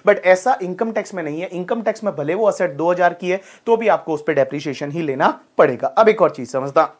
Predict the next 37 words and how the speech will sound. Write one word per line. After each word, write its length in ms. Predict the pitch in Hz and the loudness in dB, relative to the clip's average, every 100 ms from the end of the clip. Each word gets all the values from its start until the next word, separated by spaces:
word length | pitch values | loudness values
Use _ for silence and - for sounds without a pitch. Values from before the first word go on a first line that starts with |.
| _ _ _ _ _ _ _ _ _ - - | _ _ _ _ _ _ _ _ _ -20 2
सर, 120 | 254 | 4
डेप्रिसिएशन 640 | 226 226 277 277 285 302 | 6 4 2 0 0 0
के 100 | 285 | 2
लिए 80 | 294 | 2
method 360 | 247 185 185 254 | 4 2 2 2
of 100 | 262 | 2
depreciation 640 | 208 190 196 202 185 - | 2 -2 -4 -8 -10 -2
कौन 160 | 165 143 | 0 0
सा 180 | 127 | 0
है? 80 | 110 | -4
तो 140 | - 190 | 0 4
दो 140 | 220 | 4
तरह 180 | 226 240 | 4 0
की 120 | 220 | -2
मेथड 280 | 208 185 190 | -6 -4 -6
होती 160 | 190 | -6
है, 60 | 214 | -4
डब्ल्यूडीवी, 500 | 165 147 170 175 185 | -4 -6 -8 -8 -6
एसएलएम। 340 | 143 - 110 98 _ - - | -6 -6 -8 -10 _ -20 -2
मैं 100 | 202 | 2
आपको 200 | 240 247 | 2 2
बताऊं, 240 | 247 254 277 | 2 4 2
सिर्फ 340 | 269 269 - - | 4 2 2 4
power 240 | 190 226 | 6 6
generating 720 | 247 143 170 170 190 220 269 302 - | 2 2 0 2 0 0 -4 -8 -4
and 160 | 208 254 262 | -2 0 4
power 200 | 202 220 | 4 4
generating 520 | 165 175 175 196 226 | -2 -4 0 -2 -2
and 140 | 233 220 | -6 -4
distributing 560 | 180 190 185 190 202 | -6 -6 -8 -8 -8
unit 140 | 170 170 | -8 -6
जो 160 | 160 | -4
होती 240 | 147 113 117 | -4 -4 -10
है, 140 | 101 - - - 196 | -10 -16 -20 -2 4
power 240 | 202 220 | 6 6
generating 600 | 240 147 175 180 202 247 | 4 2 0 0 0 -2
and 280 | 277 - 175 | -6 -4 -4